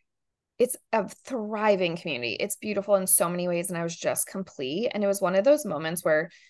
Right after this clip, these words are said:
a lot of people were disappointed. I did it very quickly, but I've been thinking about it for years at different stages. But it almost brought back that thing of, like, "Oh,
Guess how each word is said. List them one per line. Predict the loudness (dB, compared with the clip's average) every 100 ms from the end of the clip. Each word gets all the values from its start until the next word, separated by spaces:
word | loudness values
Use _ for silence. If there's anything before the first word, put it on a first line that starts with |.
| _ _
a | 2
lot | 4 4 4
of | 4
people | 0 0
were | 0 0
disappointed. | -2 -2 -4 -6 -2 4 6 6 4
I | 0
did | 2 2
it | 2
very | 2 2 2
quickly, | -4 -6 -2 -2 -2
but | 0 2
I've | 2
been | 0 -2
thinking | -4 -6 -6 0
about | 2 2
it | -2
for | -4
years | -6 -6 -4 -2 0 0
at | 0 -2
different | -4 -2 -4 -4 _
stages. | -6 -2 -2 2 2 6 4 4 -8 -20 _ _
But | 2
it | 4
almost | 2 2 2 0
brought | 2 4 4
back | 2 2 2
that | 2 0
thing | -4 -4 -4
of, | -2
like, | 2 2 2 -10 _
"Oh, | -2 2 2 2 -4